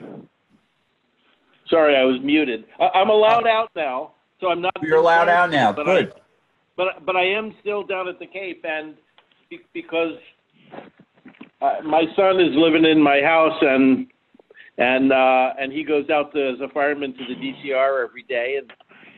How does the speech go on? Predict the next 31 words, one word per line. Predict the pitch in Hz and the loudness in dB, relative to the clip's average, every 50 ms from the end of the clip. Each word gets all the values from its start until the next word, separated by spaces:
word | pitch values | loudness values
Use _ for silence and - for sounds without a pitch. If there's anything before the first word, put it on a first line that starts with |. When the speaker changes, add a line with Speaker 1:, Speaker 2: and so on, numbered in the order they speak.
| - - - | -20 -20 -14
Speaker 1:
and | 117 120 120 120 | -12 -12 -12 -12
if | 123 - - | -12 -4 -2
I | 127 131 | -2 -2
can, | 123 131 135 123 117 107 _ _ _ _ _ _ _ _ _ _ _ - _ _ _ _ _ _ _ - | -2 -4 -12 -14 -14 -16 _ _ _ _ _ _ _ _ _ _ _ -20 _ _ _ _ _ _ _ -10
I'm | 127 131 135 | -8 -4 0
a | |
lot | 135 139 139 135 - | 0 0 0 -2 -4
safer | - 139 135 131 - 131 | -8 -10 -10 -8 -10 -8
down | 117 120 120 123 117 | -6 -6 -6 -6 -8
here. | 127 123 107 87 87 - | -10 -10 -10 -12 -14 -14
So | - 123 113 101 95 _ _ _ _ _ - - - - _ _ _ _ _ _ _ _ _ - _ _ _ _ _ - | -12 -10 -10 -10 -12 _ _ _ _ _ -20 -20 -20 -20 _ _ _ _ _ _ _ _ _ -20 _ _ _ _ _ -6
Speaker 2:
Okay. | 135 123 131 147 143 - - - _ - | -4 -4 -4 -4 -6 -14 -20 -16 _ -2
Speaker 1:
I | 143 156 | -2 -2
told | 151 185 190 196 180 - | 0 2 2 2 2 2
Tom | 202 214 202 180 160 151 147 | 0 2 2 2 0 0 -2
that | 147 156 151 151 - | -4 -4 -4 -6 -6
if | 160 143 - | -10 -10 -8
things | - 196 202 180 - | -6 -6 -6 -6 -4
are | 175 175 | -4 -6
important, | 170 160 - 165 180 185 185 185 139 | -6 -6 -4 -2 -2 -2 -2 -2 -4
I | 131 131 | -6 -6
can | 131 156 139 | -6 -10 -8
drive | 127 143 143 147 147 131 | -2 0 0 0 0 -2
back | 151 143 139 - | -4 -4 -4 -6
to | 147 | -14
Conway | 120 - 143 139 139 135 131 123 123 117 | -10 -8 -6 -6 -6 -8 -8 -10 -10 -12
and | 117 113 - 143 | -14 -12 -12 -10
sign | 127 131 131 | -10 -12 -12
things | 120 - 113 101 107 _ - | _ -18 -18 -18 _ _ -18
or | 110 107 | -14 -12
whatever. | 110 110 113 110 101 - - - | -10 -8 -8 -8 -8 -10 -16 -20